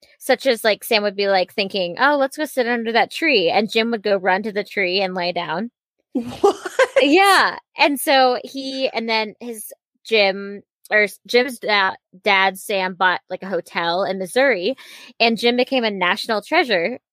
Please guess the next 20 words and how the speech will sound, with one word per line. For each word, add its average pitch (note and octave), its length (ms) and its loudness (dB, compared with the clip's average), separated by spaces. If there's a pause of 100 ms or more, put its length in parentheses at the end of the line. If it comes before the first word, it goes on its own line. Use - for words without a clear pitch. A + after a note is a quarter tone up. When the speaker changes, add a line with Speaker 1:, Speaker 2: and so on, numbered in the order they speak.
Speaker 1:
So A#3 260 4
he B3+ 160 -2
would, A#3+ 120 -2
like, A#3+ 160 0
all G#3+ 160 0
these B3 140 -4
people B3+ 220 -4
would G#3+ 120 -2
come G#3+ 200 -4
to F#3+ 60 -6
the F3+ 100 -2
shows, A3+ 600 0 (460)
and A#3 220 0
Sam A3+ 280 2
would A#3 120 0
tell A3 180 -2
Jim, G3 440 -2
he'd A3+ 160 -8
be A3 120 -2
like, F#3 320 -2